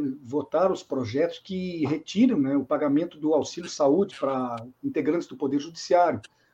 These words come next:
o Ministério Público, Defensoria Pública também. Por enquanto, esse reembolso é, é, é entre seis vírgula sete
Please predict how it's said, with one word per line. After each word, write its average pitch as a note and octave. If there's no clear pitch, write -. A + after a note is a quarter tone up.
o B2
Ministério C#3
Público, D#3
Defensoria C3+
Pública C#3+
também. A#2+
Por E3+
enquanto, G#3
esse G#3
reembolso F#3+
é, F3
é, D3+
é D#3+
entre D#3+
seis G3
vírgula D#3
sete F#3